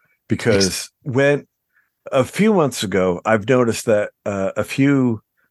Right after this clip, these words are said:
Speaker 1: YouTubers were looking at the, the new Hasselblad camera.
Speaker 2: Yes.
Speaker 1: And everybody was touting, and, and, uh, Gavin Hardcastle did,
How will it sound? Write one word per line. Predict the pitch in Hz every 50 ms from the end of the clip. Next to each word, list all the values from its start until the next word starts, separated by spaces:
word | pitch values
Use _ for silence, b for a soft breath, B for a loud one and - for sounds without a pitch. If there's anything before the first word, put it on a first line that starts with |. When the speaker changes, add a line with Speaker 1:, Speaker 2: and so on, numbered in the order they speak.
| _ _ _ _ _ _ _ _ _ _ _ _ _
Speaker 1:
YouTubers | - 110 113 120 120 - 110 107 92 104 101 101 98 92 - -
were | 107 101 98 95 92 90 87 80 80 - _ _ _ _ _ _ _ _ _ _ _ _ _ _ _ _ _ _
looking | - 110 113 113 - 131 117 110 104 101 101 98 98 - - _ -
at | - 104 101 98 -
the, | - 110 95 95 95 92 101
the | 113 107
new | 98 101 113 110
Hasselblad | 98 - - 139 143 139 - 120 87 - 95 85 80 73 -
camera. | - 101 90 76 62 62 64 76 - _ _ _ _ _ _ _ _ _ _ _ -
Speaker 2:
Yes. | - 160 143 - - - - - - _ _ _ _ -
Speaker 1:
And | 107 104 101 98 98 95 95 92 92 92 - -
everybody | - 117 117 120 123 107 123 117
was | 113 110 107 101 - -
touting, | - - 107 104 104 95 - - -
and, | 156 139 127 131 139 139
and, | - 117 127 123 117
uh, | 107 - - 85 98 87 - - - - 107 127 - - - 123
Gavin | 117 143 156 160 147 143
Hardcastle | 135 143 147 135 110 - 131 107 101 92 - - 104 95 95 90
did, | - 113 107 101 98 90 92 -